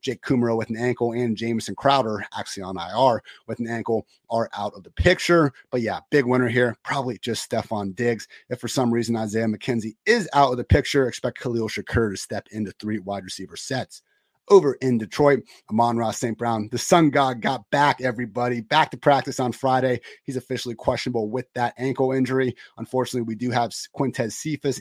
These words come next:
and D J Chark already ruled out with their respective ankle issues. I'm sorry, Cephas is a foot, but we also have Josh Reynolds with an ankle problem.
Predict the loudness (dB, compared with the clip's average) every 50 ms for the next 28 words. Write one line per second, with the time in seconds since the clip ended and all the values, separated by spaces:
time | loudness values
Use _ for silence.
0 | -4 -2 0 0 0 0 -2 -4 -4 -4 -4 -6 -6 -4 -2 -2 -2 -2 -2 -4
1 | -2 -2 -2 -2 -4 -4 -4 -4 -4 -4 -4 -4 -4 -6 -8 -8 -6 -4 -4 -4
2 | -6 -6 -6 -6 -6 -6 -6 -8 -8 -8 -10 -16 -20 -20 -14 -8 -6 -6 -6 -4
3 | -4 -2 -2 -2 -2 0 -2 -2 -2 -4 -6 -8 _ -20 -20 _ -10 -8 -6 -2
4 | -2 -2 -2 -4 -4 -4 -2 0 0 -2 -2 -2 -6 -8 -6 0 4 4 6 4
5 | 4 2 2 2 2 2 2 2 2 2 2 4 4 4 4 4 2 4 4 4
6 | 4 2 -2 -4 -6 -8 -6 -6 -6 -4 -4 -6 -6 -6 -4 0 4 6 6 6
7 | 4 2 -4